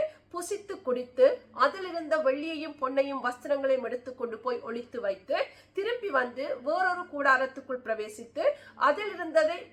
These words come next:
அதிலிருந்தும் அப்படியே எடுத்து கொண்டு போய் ஒளித்து வைத்தார்கள்." ஒன்பதாம் வசனம், "பின்பு அவர்கள் ஒருவரை ஒருவர் நோக்கி,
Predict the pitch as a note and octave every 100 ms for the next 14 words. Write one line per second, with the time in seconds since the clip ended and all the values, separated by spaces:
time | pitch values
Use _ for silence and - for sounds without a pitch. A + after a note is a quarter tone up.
0 | _ - B3+ G4+ G4+ E4+ D#4 F#4 B3+ -
1 | D4 D#4 D#4 B3+ - C#4+ C4+ A#3+ C4+ C4+
2 | A#3+ B3 - A#3+ G#3 - F#3+ F#3 G3+ A3+
3 | B3+ A3+ G#3 G3+ A#3+ - - - _ -
4 | G4 A#4+ A#4+ C5 B3+ C#4+ D#4 C4+ C4 C#4+
5 | C#4+ C4 B3 B3 A#3 G#3+ G#3 -